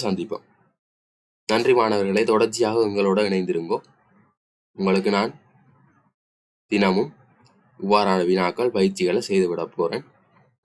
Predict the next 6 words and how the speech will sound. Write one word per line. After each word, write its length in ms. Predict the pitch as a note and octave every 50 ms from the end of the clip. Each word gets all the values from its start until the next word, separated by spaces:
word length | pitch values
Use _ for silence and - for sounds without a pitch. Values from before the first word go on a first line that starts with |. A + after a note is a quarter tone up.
| _ _ _ _ _ _ -
எக்ஸாமுக்கு 640 | F#2+ F#2 - - A2 G2+ F#2+ F2+ F2+ F2 - C3+ C#3+ - - _ _ _ _ _ _ _ _ _ _ _ _ - -
மிக 260 | G2 G2 G#2 A2+ A2 - - -
குறுகிய 440 | - G2 F#2+ G2+ G2+ G2 G#2 G#2 G#2 F#2+
நாட்களே 460 | F2+ E2 D#2+ - - - E3+ E2+ A#2 B2+ G#2
உள்ளன. 260 | F2+ F2 E2+ D#2+ D#2 - - _ _ _ _ _ _ _ _ -
சரிதானே? 560 | - A#2+ A#2 B2 B2 B2 B2 A#2+ A#2+ A#2 A#2